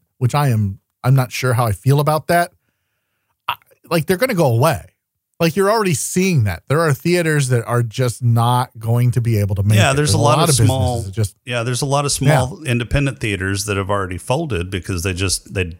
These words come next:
Speaker 2: didn't have the revenue stream and didn't have the,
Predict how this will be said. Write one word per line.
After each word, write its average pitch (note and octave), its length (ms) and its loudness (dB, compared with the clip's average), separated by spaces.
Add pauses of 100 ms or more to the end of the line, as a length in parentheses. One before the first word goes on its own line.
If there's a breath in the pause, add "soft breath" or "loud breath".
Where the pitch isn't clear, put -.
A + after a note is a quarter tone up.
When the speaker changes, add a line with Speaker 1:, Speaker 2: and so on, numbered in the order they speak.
(100)
Speaker 2:
didn't G#2+ 220 -8
have G#2 140 -2
the F#2 80 -2
revenue F#2+ 380 0
stream D#2 420 -6
and D#2 160 -6
didn't E2 220 -6
have E2 240 -6
the, D#2+ 340 -6